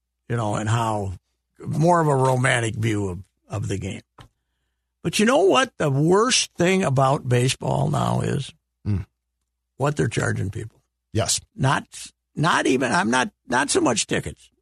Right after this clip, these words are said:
Speaker 1: What they're charging people
Speaker 2: Yes.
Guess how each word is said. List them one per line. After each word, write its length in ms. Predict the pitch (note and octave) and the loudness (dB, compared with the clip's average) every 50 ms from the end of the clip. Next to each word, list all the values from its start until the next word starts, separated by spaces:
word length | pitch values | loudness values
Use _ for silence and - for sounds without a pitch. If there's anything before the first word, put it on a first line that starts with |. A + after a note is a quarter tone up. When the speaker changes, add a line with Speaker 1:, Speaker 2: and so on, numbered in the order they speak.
| _ _ _ _ _ _ _ _ _ _ _ _ _ _ _ _ - | _ _ _ _ _ _ _ _ _ _ _ _ _ _ _ _ -4
Speaker 1:
What 240 | - - A#3+ - | -2 -2 -2 0
they're 140 | - C4+ B3 | -2 -2 -2
charging 580 | G3 - - D#3 D3 D3+ E3 D#3+ D3+ D#3+ D3+ C#3 | -2 -2 0 0 2 2 2 2 2 0 0 0
people 460 | - C#3+ C3+ C3 B2+ - C#3 B2+ C3 | 0 -2 -2 -2 -2 -2 -2 -2 0
Speaker 2:
Yes. 300 | A#2+ G2+ - - - - | 0 -2 -2 -4 -8 -14